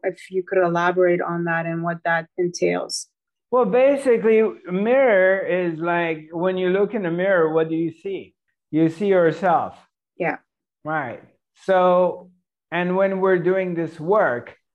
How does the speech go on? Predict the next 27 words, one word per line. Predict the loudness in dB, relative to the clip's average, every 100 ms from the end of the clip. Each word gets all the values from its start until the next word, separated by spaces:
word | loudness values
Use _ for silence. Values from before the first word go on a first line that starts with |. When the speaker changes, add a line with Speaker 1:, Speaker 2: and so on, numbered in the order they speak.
| _ _
Speaker 2:
what | -6 0 0 -2 -6
normally | -4 -2 -2 -4 -2 0
we | 0 -2 -6
do | 0 2 4 2 0 -8 _
is, | 0 2 0 -4 -8
uh, | -4
we | 0 0
have | 0 0 -2
a | -4
tens-, | -4 -4 -2 -4 -8 -12 -12
tendency | -4 -2 -2 -4 -6 -6 -8 -6
to | -2 -2
point | 0 -2 0 0
the | -2 -2 -6 -2
finger | -2 0 2 2 2
at | -2 -4 -4
other | -2 0 -2
people, | -4 -6 -2 -2 -2 -2
other | -2 0 -2 -2 -6
situations. | -6 -2 -2 -2 0 0 -2 -6 -12 _ -10
Like, | -8 -4
we're | -4 -6
putting | -4 -2 -2 -2
the | -4
finger | -4 -4 -4 0 0 0
on | -2 -4
covid. | -4 0 0 0 -6